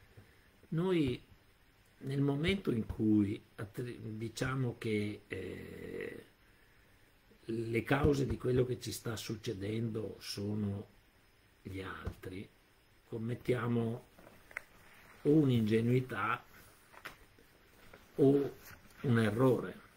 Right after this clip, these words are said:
E l'errore consiste nel fatto che se noi non cambieremo noi stessi, il mondo non cambierà.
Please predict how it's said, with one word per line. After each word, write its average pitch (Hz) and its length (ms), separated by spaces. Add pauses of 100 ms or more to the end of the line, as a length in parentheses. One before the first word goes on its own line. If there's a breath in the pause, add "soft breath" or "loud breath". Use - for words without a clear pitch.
(1500)
E - 280
l'errore 143 500
consiste 120 880
nel 110 300
fatto - 800 (340)
che 107 420
se - 280
noi 185 420 (680)
non 131 400
cambieremo 117 640
noi 107 220
stessi, 92 720 (1080)
il 143 180
mondo 101 400
non 131 280
cambierà. 95 580